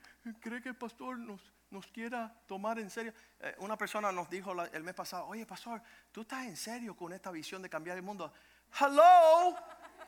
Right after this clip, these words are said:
Yo creo que sí, que estoy en serio. Lo he puesto todo en la línea.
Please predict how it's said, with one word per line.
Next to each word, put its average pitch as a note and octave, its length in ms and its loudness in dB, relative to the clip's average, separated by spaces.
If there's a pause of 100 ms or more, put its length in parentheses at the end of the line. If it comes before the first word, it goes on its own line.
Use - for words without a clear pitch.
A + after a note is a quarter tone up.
(2000)
Yo A#3 260 4
creo C#4+ 300 6
que D4+ 140 2
sí, E4+ 300 2
que D4 80 2
estoy C4 320 4
en E4 120 -2
serio. E4+ 560 6 (200)
Lo A3 180 4
he C#4 80 4
puesto C#4+ 500 4
todo E4+ 1300 8
en A3+ 160 0
la A3 100 8
línea. F3+ 520 -2